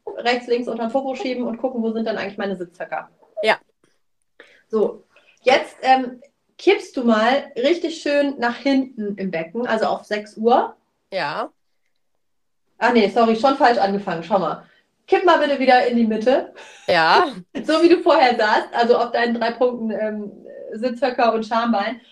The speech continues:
Speaker 1: Und
Speaker 2: Mhm.
Speaker 1: jetzt guckst du mal, hebst du mal bitte rechts, links dein Becken an, ohne deinen Oberkörper dabei zu bewegen oder möglichst ohne ihn zu bewegen.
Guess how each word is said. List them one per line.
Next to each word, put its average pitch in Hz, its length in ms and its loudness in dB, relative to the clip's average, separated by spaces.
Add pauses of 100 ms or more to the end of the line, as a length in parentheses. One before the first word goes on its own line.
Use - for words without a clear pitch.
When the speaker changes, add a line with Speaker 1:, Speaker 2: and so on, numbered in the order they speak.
(120)
Speaker 1:
Und - 100 -4
Speaker 2:
Mhm. - 60 -2
Speaker 1:
jetzt - 260 4
guckst - 240 -4
du 285 80 -2
mal, 262 220 2
hebst 302 320 -4
du - 20 -10
mal 254 160 -2
bitte 240 220 -2
rechts, 240 320 -6
links 254 260 0
dein 220 180 -4
Becken 220 280 -2
an, 226 180 -6
ohne 254 280 2
deinen 214 260 -2
Oberkörper 190 560 -4
dabei 165 260 -8
zu 180 160 -16
bewegen 170 320 -10
oder 170 140 -14
möglichst 220 520 2
ohne 180 200 -6
ihn 160 160 -20
zu 175 120 -20
bewegen. 156 480 -14